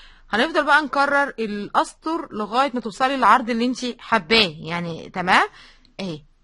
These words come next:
اهم حاجة دي هتحافظي عليها، مرة يعني هتشتغلي الدور مرة هنا، وبعدين ترجعي تشتغلي اللي في اللي تحتيه. اهم حاجة تشتغلي في اللي تحت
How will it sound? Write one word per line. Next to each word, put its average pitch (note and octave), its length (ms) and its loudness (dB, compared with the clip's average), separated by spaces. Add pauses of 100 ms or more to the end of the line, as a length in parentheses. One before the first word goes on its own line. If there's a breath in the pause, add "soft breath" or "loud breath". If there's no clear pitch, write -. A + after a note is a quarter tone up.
اهم A3 240 -2
حاجة A3+ 380 2
دي G3+ 180 -4
هتحافظي G#3 360 0
عليها، B3 280 2
مرة G#3 480 2
يعني E3+ 300 -8
هتشتغلي G#3+ 380 -4
الدور F#3 340 -6
مرة F#3+ 260 -2
هنا، B3 220 -2
وبعدين G#3 200 -2
ترجعي G#3 300 0
تشتغلي G#3 300 -4
اللي F#3 120 -8
في - 80 -16
اللي F3 120 -8
تحتيه. D#3 460 -10
اهم F#3+ 100 -6
حاجة G3+ 100 -8
تشتغلي G3 240 -6
في E3+ 60 -12
اللي F3+ 120 -12
تحت F4+ 160 2